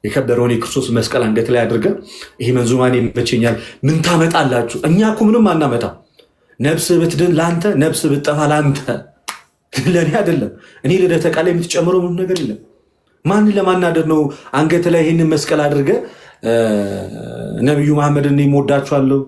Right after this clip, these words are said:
እኔ አልጠላቸውም ነቢዩ መሐመድን፣ እውነቱን ለመናገር። ለምን የምጠላቸው? ምንም የምጠላው፣ በአስተምሮ ነው የምንለያየው። ከዛ ውጭ ሌላ ምንም ችግር የለብኝም። በሰውነት ደረጃ እኮ ነቢዩ መሐመድ ሰው ናቸው። ለምን የምጠላቸው? ሲጀመር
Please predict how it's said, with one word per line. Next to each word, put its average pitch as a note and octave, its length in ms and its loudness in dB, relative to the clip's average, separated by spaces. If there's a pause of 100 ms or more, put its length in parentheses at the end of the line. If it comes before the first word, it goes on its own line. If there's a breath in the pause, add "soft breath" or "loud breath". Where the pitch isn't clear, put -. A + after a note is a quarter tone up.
(160)
እኔ B2+ 160 -4
አልጠላቸውም F3+ 580 0
ነቢዩ A#2+ 240 0
መሐመድን፣ G#2+ 400 0
እውነቱን A2+ 320 -4
ለመናገር። F#2+ 420 -8 (400)
ለምን D#3 180 0
የምጠላቸው? A2+ 440 -2 (640 soft breath)
ምንም A#4+ 180 2
የምጠላው፣ F#3+ 320 2 (140)
በአስተምሮ G#3 560 0
ነው G#3 120 2
የምንለያየው። D3+ 540 2
ከዛ C#3+ 240 0
ውጭ E3 220 0
ሌላ F#3 160 2
ምንም F#3+ 200 0
ችግር D3+ 220 -4
የለብኝም። B2 420 0 (960)
በሰውነት G3 640 0
ደረጃ E3+ 280 0
እኮ E3+ 160 -2
ነቢዩ E3 220 2
መሐመድ D3+ 280 0
ሰው C#3+ 140 -2
ናቸው። A#2+ 200 -4
ለምን D3 160 0
የምጠላቸው? A2+ 500 -4 (420 soft breath)
ሲጀመር A2 480 -4